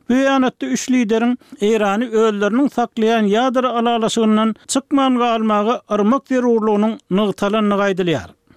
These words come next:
Ýigirme birinji maýda Praganyň köçelerine müňlerçe adam demonstrasiýa çykdy. Olar Çehiýanyň täze bellenen adalet ministriniň premier ministr Andrei Babisy galplyk aýplamalarinden saplamagynyň alada bildirýärler. Bu demokratiýanyň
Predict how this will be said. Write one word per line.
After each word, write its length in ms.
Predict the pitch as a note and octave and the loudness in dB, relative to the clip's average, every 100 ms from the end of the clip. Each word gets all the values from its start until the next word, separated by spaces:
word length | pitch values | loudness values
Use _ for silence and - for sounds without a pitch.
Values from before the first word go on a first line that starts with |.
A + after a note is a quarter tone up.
| - | -4
Ýigirme 340 | G#3+ A3+ A3+ A3 | 0 2 2 2
birinji 360 | A3 A#3+ B3 | 2 0 0
maýda 320 | D4 C4+ B3+ | 2 2 0
Praganyň 580 | C4 - C4+ B3+ C4 B3+ - | -2 0 0 2 2 0 0
köçelerine 560 | A#3 - A3+ A3+ A3+ | -2 0 0 2 2
müňlerçe 560 | A3+ G#3+ G3 A#3 C4 B3 | 2 2 2 2 0 0
adam 340 | A#3+ G#3+ A3+ F#3+ | 0 0 -2 0
demonstrasiýa 800 | G#3 G3+ F#3 - G#3 - G3+ F#3+ | 0 0 -2 -2 -2 -2 -2 -2
çykdy. 380 | F#3 - B2 E2+ - - | -4 -6 -10 -10 -18 -4
Olar 220 | F#3+ G#3+ | 0 0
Çehiýanyň 640 | - D4 D4+ C#4 B3+ B3+ B3 | 0 -2 -2 0 0 0 -2
täze 320 | - G#3 G3+ C#4 | -2 -2 0 0
bellenen 400 | C4+ B3 A#3+ B3+ | 0 0 2 0
adalet 520 | G#3+ F#3+ G3 G#3+ A#3+ | 0 -2 0 -2 -2
ministriniň 680 | C4 B3 A#3 - A3 G#3+ A3+ - - - | 0 2 0 0 0 2 0 -4 -16 -8
premier 420 | - G#3 G#3 G3 | -2 0 2 0
ministr 400 | F#3 A3 C#4+ - | 0 0 0 -2
Andrei 520 | B3 G#3+ F#3+ G#3 F#3+ F3+ | -2 0 0 2 0 0
Babisy 520 | C4 C4 A#3+ - B3 - _ | -2 0 -2 -2 -4 -6 _
galplyk 480 | - G#3 - D4+ - | -4 -4 -4 -10 -6
aýplamalarinden 880 | B3+ B3+ - B3 A#3+ A#3 A3 A3 A3+ - | -2 -2 0 0 2 0 0 0 0 -2
saplamagynyň 840 | G#3 G#3 G#3+ G#3 G#3+ G#3 G#3 A3 | -2 -2 -2 -2 0 0 0 0
alada 300 | G#3 G3+ F#3+ | -2 -2 0
bildirýärler. 720 | G#3+ G3 F#3 F3+ D#3+ C3 G2 - _ - | 0 0 0 0 0 -4 -12 -16 _ -6
Bu 60 | C4+ | -2
demokratiýanyň 920 | A#3 A#3 A3+ - C#4 C#4+ - C4 C4 | 0 0 0 0 -2 0 0 0 2